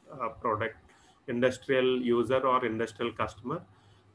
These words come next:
So size of market. So if your market size is very high, uh, and your market share is also ha-, very high,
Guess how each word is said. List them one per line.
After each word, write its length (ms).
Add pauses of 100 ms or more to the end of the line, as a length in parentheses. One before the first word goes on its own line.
So 360
size 360
of 200
market. 500
So 180
if 220
your 200
market 440
size 300
is 160
very 340
high, 300 (1000)
uh, 480 (180)
and 180
your 200
market 460
share 260
is 160
also 400
ha-, 140
very 340
high, 280